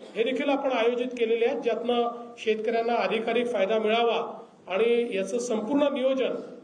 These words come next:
हे आपण केलेलं आहे. त्यामुळे एकूणच या खरीप हंगाम बैठकीमध्ये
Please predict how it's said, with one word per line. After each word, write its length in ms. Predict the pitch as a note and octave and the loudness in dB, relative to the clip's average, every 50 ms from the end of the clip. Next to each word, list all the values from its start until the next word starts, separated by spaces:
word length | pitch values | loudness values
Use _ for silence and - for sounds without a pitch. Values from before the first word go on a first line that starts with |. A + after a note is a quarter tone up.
| - - | -10 -6
हे 60 | G3+ | -6
आपण 260 | G3 G3 A#3 A3+ A3 | -4 -2 0 -2 0
केलेलं 340 | - G3+ G3+ G#3 A3+ G#3+ A3 | 0 0 2 2 2 2 2
आहे. 200 | G#3+ A#3 A#3+ B3 | 2 2 2 0
त्यामुळे 520 | - - G#3+ G#3 G#3 B3 B3 A3+ F3+ - - - - - - - - | 0 0 0 2 4 4 2 2 0 -4 -6 -8 -10 -14 -18 -18 -12
एकूणच 420 | F#3 F#3+ F#3+ G3 A#3+ B3 B3 A#3+ B3 | -10 -8 -4 0 0 2 2 2 2
या 100 | B3 A#3+ - | 0 -2 -2
खरीप 240 | G#3 G#3 A#3 A#3 G#3+ | -2 0 0 0 0
हंगाम 300 | G#3+ A3 A3 A3+ A3+ G#3 | 0 0 0 0 0 0
बैठकीमध्ये 640 | G#3 G3+ G3 A3 A3+ - A3+ A3 A3 A3 A#3 B3 | 0 0 0 0 0 0 0 0 2 2 4 4